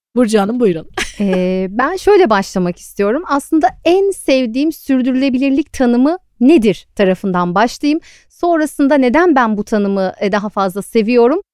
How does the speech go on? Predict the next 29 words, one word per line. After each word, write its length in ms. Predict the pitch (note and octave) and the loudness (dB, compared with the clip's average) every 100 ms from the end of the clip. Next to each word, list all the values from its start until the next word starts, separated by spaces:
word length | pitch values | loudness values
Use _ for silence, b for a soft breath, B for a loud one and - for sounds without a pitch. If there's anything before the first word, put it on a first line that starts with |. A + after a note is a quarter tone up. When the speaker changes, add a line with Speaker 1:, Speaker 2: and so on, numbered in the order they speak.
| A3+ | 0
Speaker 2:
ve, 60 | |
e, 340 | C#4 C#4 A3+ A3+ | 2 2 0 -2
kurumda 540 | - C#4 D4+ D#4 D#4 | 0 0 2 2 2
da 200 | C4+ F4 G#4+ | 2 0 -2
sürdürülebilirlik 800 | - D4 C4 B3+ B3+ A#3 A3+ G#3+ | -6 -2 -2 0 0 0 -2 -4
konusunda 680 | - G3 F#3 A3 G#3+ D#4 F#4+ | -6 -6 -6 -6 0 0 0
neler 280 | C#4 C4 A3+ | 2 2 2
yapıyoruz 480 | G3 F#3 F#3 F3 F3 | -2 -4 -4 -4 -2
diye 140 | B3+ | -2
buradan 280 | C#4 G3+ F#3+ | -2 -2 0
da 100 | B3 | 0
devam 300 | A3+ G#3+ G#3 | 0 0 -2
etmek 320 | F#3 - E3+ | -4 -6 -10
isterim. 340 | - - G3+ F4 _ - | -10 -6 -4 -4 _ 0
Benim 180 | G4+ | 2
en 120 | G#4+ G#4 | 2 -2
sevdiğim 480 | - F4+ C4 C4+ | 0 0 2 0
tanım 380 | C4 C#4 D#4+ A4 | 2 2 0 0
gelecek 460 | C#4 D4 D4 F#4+ - | 2 2 2 0 2
nesillerin 560 | C#4+ - A#3 A#3+ F4 | 0 0 -2 -2 -2
kendi 360 | F#4+ C4+ B3 C#4 | -2 -2 0 2
ihtiyaçlarını 840 | F4 - C4 A#3 - A3+ G#3 G3 | 0 0 -2 -2 -2 -2 0 -2
karşılayabilme 840 | F#3 A3+ A3 - B3+ C4 C4+ C#4 E4+ | -4 -4 -4 -2 0 2 2 2 0
kabiliyetinden 960 | - B3 A3+ G#3 G3+ G3+ G3+ F#3 F#3 - | 2 2 2 0 -2 -2 -6 -4 -4 -2
ödün 320 | A3 A#3 B3+ - - | -2 2 0 -2 -2
vermeden 640 | G#3 D#4 G#4 G4+ F#4+ G#4+ A#4+ _ | 2 2 2 0 0 -2 -6 _
kendi 340 | - C4 C#4+ G4 | -4 2 2 4
ihtiyaçlarımızı 840 | F#4+ - C4+ B3 - A#3+ A#3+ B3+ - | 0 0 0 0 0 0 0 -2 -2
karşılayabilmek. 1040 | - A#3 - A#3+ C#4+ A#3 F#3 D3 - - | -2 -2 -2 -4 -2 0 -2 -4 -12 -20